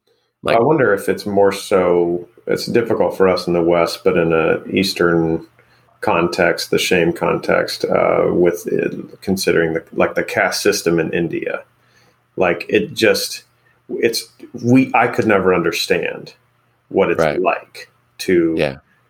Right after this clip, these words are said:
Speaker 2: you're stuck in this and it's, and nothing can change it. And you didn't do anything really to put yourself there.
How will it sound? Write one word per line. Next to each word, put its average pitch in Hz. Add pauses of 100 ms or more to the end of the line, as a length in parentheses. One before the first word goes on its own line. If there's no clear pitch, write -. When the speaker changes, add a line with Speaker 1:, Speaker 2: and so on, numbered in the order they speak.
(480)
Speaker 2:
you're 95
stuck -
in 85
this 85
and 85
it's, 82
and 90
nothing 95
can 85
change 98
it. 92
And 87
you 113
didn't 95
do 98
anything 92
really 98
to 82
put -
yourself -
there. -